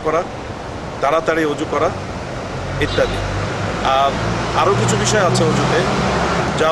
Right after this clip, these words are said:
লক্ষ্য করলে, যা লক্ষ্য রাখলে অজুগুলো, অজুটি খুব সুন্দর হবে। আর সেটি হচ্ছে নবী আকরাম সাল্লাল্লাহু আলাইহি ওয়াসাল্লাম যে পদ্ধতিতে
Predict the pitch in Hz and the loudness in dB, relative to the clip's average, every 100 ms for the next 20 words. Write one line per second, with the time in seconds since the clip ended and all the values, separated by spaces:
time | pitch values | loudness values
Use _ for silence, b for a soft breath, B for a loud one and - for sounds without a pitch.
0 | 156 - - 185 165 180 196 - - - | 2 0 2 2 4 2 0 -2 -2 -2
1 | - - - 147 151 160 180 190 170 160 | -2 -2 -2 0 2 2 2 0 2 0
2 | 160 - - - - - 160 180 190 190 | 0 0 -2 -2 -2 0 2 2 2 4
3 | 185 - - - - - - 156 185 190 | 2 2 -4 -6 -8 -8 -2 0 2 0
4 | 185 - - - - - 156 - 170 190 | -2 -2 -6 -8 -8 -6 -4 0 2 2
5 | 175 170 214 226 - 135 160 175 165 - | 2 4 2 2 -2 -2 0 2 0 2
6 | 175 - - - 143 160 156 160 151 - | -2 -2 -6 -2 2 2 2 2 2 2
7 | 156 160 151 165 165 156 156 156 143 131 | 2 2 4 2 4 4 4 2 0 2
8 | 160 170 165 147 123 135 139 131 | 2 2 0 -2 -2 -4 -4 -4